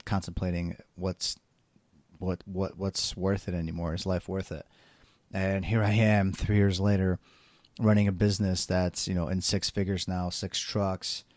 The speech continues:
employing, you know, over ten people, um, well, employing and contractors, <sighs>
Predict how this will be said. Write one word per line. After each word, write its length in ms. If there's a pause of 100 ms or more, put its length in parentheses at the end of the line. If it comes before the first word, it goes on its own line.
(460)
employing, 720 (260)
you 120
know, 280
over 280
ten 240
people, 520 (420)
um, 600 (120)
well, 160
employing 440
and 80
contractors, 720 (840)
<sighs> 40